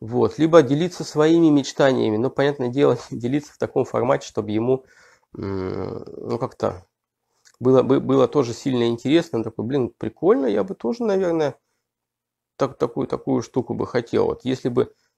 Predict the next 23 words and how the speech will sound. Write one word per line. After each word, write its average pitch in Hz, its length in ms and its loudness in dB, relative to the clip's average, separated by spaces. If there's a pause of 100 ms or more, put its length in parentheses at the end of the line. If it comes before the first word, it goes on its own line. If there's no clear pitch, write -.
(120)
там 107 160 -4 (200)
подкидывать, 180 520 4
подкидывать 175 500 0
идеи 170 360 0
на 135 140 2
тему 139 300 0
того, 151 220 4
что 131 160 -6
вот - 100 -8
если 135 200 -6
бы 131 120 -6
сейчас, 160 500 0
например, 113 500 -2
раз, 175 340 0
и - 20 -20
как - 180 -20
бы 123 100 -4
вот, - 160 -6 (320)
и 123 80 0
прям 120 300 4 (320)
вот - 220 0 (340)
щас - 240 4
вот, 117 160 -6